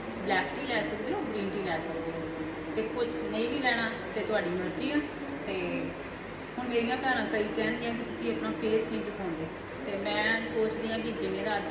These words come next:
ਕੱਲ੍ਹ ਸੋਸ਼ਲ ਮੀਡੀਆ 'ਤੇ ਜ਼ਮਾਨਾ ਆ ਰਿਹਾ ਆ, ਜੋ ਕੁਛ ਹੋ ਰਿਹਾ ਆ, ਤੁਸੀਂ ਆਪਣਾ ਫੇਸ ਨਹੀਂ ਐਕਸਪੋਜ਼ ਕਰੋ ਤਾਂ ਹੀ ਬਹੁਤ ਵਧੀਆ ਆ। ਤੇ ਅਗਰ ਤੁਹਾਨੂੰ ਸਾਰੀਆਂ ਮੇਰੀਆਂ ਭੈਣਾਂ ਨੂੰ ਇਹ ਵੀਡੀਓ ਅੱਛੀ ਲੱਗੇ, ਰੈਸਪੀ ਅੱਛੀ ਲੱਗੇ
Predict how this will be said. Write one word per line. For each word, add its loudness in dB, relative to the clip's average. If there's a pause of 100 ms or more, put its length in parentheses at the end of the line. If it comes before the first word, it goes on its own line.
ਕੱਲ੍ਹ 0
ਸੋਸ਼ਲ -2
ਮੀਡੀਆ -2
'ਤੇ -4
ਜ਼ਮਾਨਾ -2 (140)
ਆ 2
ਰਿਹਾ 2
ਆ, 0 (500)
ਜੋ 0
ਕੁਛ 0
ਹੋ 2
ਰਿਹਾ 4 (160)
ਆ, 2
ਤੁਸੀਂ -2
ਆਪਣਾ -2
ਫੇਸ 0
ਨਹੀਂ 0
ਐਕਸਪੋਜ਼ -2
ਕਰੋ 0 (180)
ਤਾਂ 2
ਹੀ 0
ਬਹੁਤ -2
ਵਧੀਆ 0
ਆ। 0 (800)
ਤੇ 8 (240)
ਅਗਰ 0
ਤੁਹਾਨੂੰ 0
ਸਾਰੀਆਂ 2
ਮੇਰੀਆਂ -2
ਭੈਣਾਂ 0
ਨੂੰ 0
ਇਹ 2
ਵੀਡੀਓ 0 (100)
ਅੱਛੀ 0
ਲੱਗੇ, 2
ਰੈਸਪੀ 0
ਅੱਛੀ 0
ਲੱਗੇ 0